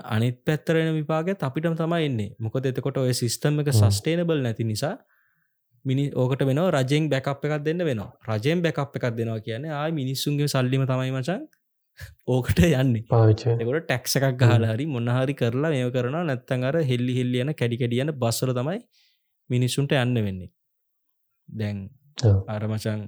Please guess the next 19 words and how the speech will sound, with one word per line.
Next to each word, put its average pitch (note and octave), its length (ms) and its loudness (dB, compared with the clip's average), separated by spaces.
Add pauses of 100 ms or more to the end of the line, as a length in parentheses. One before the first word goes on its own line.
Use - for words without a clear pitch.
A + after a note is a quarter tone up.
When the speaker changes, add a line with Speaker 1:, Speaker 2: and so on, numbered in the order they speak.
(480)
Speaker 1:
ඔබ B2 80 2
දන්නත් A2+ 460 0
අපි A2+ 200 -2
මේ A2 140 -4
කලිනුත් A2 340 -4
කතා A#2 300 -2
කළා C#3 240 -2
මචං E3 280 -6
අර A#2+ 120 -2 (880)
මේ F#2 400 -12
කෝච්චි A#2+ 420 0
පාර C3+ 260 2
මචං C#3 440 -2 (160)
ගාව C3 300 2
ඉන්නේ C3+ 220 0
අර C3 100 4 (360)
මේ - 320 -10
කෝච්චි A#2+ 380 2
එනකොට B2+ 300 2